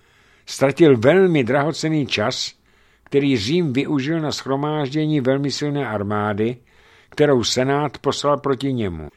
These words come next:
Jak se ukázalo, bylo obléhání Placentie pro Hasdrubala doslova fatální. On podlehl, eh,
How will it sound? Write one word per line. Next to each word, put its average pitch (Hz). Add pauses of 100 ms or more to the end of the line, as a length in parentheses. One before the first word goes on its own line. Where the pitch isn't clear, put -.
(140)
Jak 113
se 123
ukázalo, 139 (520)
bylo 110 (280)
obléhání 127
Placentie 120
pro 113
Hasdrubala 113
doslova 98
fatální. 69 (260)
On 196
podlehl, 147
eh, -